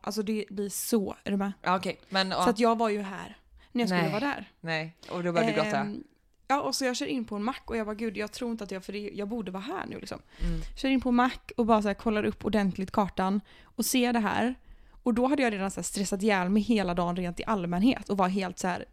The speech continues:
Speaker 1: lite känslig så.
Speaker 2: Mm.
Speaker 1: Jag bara storbölar. Jag si-, jag sitter i bilen, Sam sover och jag bara på en bensinmack för mig själv liksom, bara så här, känner att jag var så misslyckad.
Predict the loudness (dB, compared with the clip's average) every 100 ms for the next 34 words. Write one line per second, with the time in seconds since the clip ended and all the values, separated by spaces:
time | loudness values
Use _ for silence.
0 | -4 0 0 0 0 -2 -4 -8 -6 -6
1 | -8 -8 -4 -4 -4 -12 -20 -20 -14 -4
2 | -2 -2 -4 -6 -4 -4 -4 -8 -6 -4
3 | -4 -4 -6 -2 0 2 2 0 2 0
4 | -2 _ 0 0 0 2 2 0 -2 -2
5 | -4 -2 -2 0 0 0 -2 -2 -2 0
6 | 0 0 0 0 0 -2 -14 -20 -6 0
7 | 4 6 8 8 10 8 8 6 6 6
8 | 6 6 4 2 0 -2 -2 0 2 2
9 | 2 -2 -4 -4 -2 0 -2 -4 -4 -2
10 | -2 -2 -4 -6 -6 -8 -8 -8